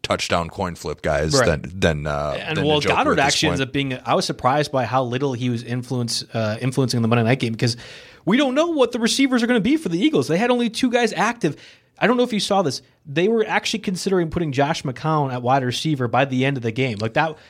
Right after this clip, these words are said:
Speaker 2: that was the next man up. Forty-year-old backup Josh McCown, who was a high school coach to start the season, was going to be a starting receiver in a football game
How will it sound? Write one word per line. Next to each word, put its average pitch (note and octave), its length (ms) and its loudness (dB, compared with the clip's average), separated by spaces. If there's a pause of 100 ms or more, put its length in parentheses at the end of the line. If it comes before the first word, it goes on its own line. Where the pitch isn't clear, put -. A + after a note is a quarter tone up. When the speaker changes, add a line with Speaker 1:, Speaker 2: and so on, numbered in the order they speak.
(160)
Speaker 2:
that D3+ 220 0
was A3+ 200 2
the G#3 140 2
next F3 360 -4
man D#3+ 240 0
up. - 220 -4
Forty-year-old F3+ 720 0
backup D#3 380 -2
Josh D#3+ 280 0
McCown, D3+ 400 -2
who B2+ 80 -2
was B2 120 -2
a A2+ 60 -8
high F3 160 0
school E3+ 260 -2
coach D3+ 320 0
to B2+ 100 -4
start F#3 320 0
the D3 80 -4
season, C#3+ 540 2 (280)
was E3+ 220 2
going G#3+ 300 2
to A3 100 -2
be F#3 240 2
a D#3+ 80 4
starting F3 380 2
receiver D#3 540 2
in D3 180 0
a E3+ 80 2
football D#3+ 420 2
game B2 420 0